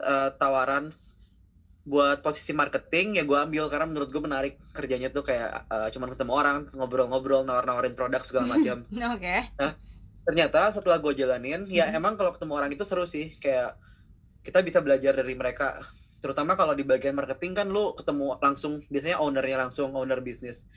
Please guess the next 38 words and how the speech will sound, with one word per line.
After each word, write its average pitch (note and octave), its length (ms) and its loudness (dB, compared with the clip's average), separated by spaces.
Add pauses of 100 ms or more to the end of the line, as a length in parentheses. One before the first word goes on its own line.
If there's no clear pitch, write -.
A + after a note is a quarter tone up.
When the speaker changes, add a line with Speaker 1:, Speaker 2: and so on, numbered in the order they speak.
(240)
Speaker 1:
Lu D#3+ 120 -2
bisa, D3 340 2
eh, B2+ 220 0
bener-bener C3+ 320 -2
membedah C#3 480 2
bisnis C#3 240 -4
mereka C#3 240 0
kayak D3+ 180 -4
gimana. B2 460 -8 (220)
Lu G3 120 -4
bisa G3+ 220 2
Speaker 2:
Oh. C#3+ 80 0
Speaker 1:
nanya-nanya B2 400 -4
segala B2 300 -2
macam. B2 420 -4 (120)
Speaker 2:
Mm-hmm. G#3+ 340 -2
Speaker 1:
Nah, - 140 0
cuman F#3 380 0
yang E3 220 -4
gua D3+ 160 2
nggak C#3+ 140 -4
sukanya C3+ 440 0
itu, C3+ 320 -4
Speaker 2:
Mm-hmm. A3 300 -4 (160)
Speaker 1:
mungkin D3 220 0
emang F#3+ 180 0
bukan - 240 -8
passion D3 280 -2
gua D3 180 2
ya. C#3+ 140 4 (140)
Speaker 2:
Mm-hmm. C#3 200 0
Speaker 1:
Eh, C3+ 440 2
gua C#3 160 4
harus F#3 240 2
jualan C3 640 0
barang, C#3 420 0 (880)
which C#3+ 160 -12
is F#3 200 -2